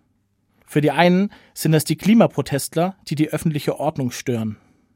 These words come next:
Für andere die Querdenker, die den wissenschaftlichen Konsens nicht anerkennen wollen. Zu denen geht man nicht. Das passt einfach nicht. Und genau das haben die Menschen auch zu Jesus gesagt.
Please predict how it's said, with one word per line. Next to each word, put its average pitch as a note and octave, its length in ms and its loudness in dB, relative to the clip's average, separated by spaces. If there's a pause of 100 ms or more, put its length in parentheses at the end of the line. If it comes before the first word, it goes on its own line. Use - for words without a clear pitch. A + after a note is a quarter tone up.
(360)
Für - 160 -4
andere D#3+ 240 2
die C#3 100 -4
Querdenker, C3+ 680 0 (440)
die D3 80 0
den C#3+ 160 0
wissenschaftlichen E3 680 0
Konsens D#3+ 480 0
nicht - 160 -6
anerkennen A#2+ 500 -4
wollen. G#2+ 360 -10 (680)
Zu - 160 -6
denen D3 300 0
geht D3+ 240 -4
man A2+ 160 -4
nicht. - 360 -14 (520)
Das - 200 -6
passt - 360 -4
einfach A#2+ 380 -8
nicht. - 380 -16 (1700)
Und D3 100 -4
genau D3+ 220 4
das F3+ 240 4
haben E3+ 120 6
die D#3+ 60 6
Menschen D#3+ 300 0
auch D#3 140 0
zu - 100 -6
Jesus C#3 340 -2
gesagt. - 520 -12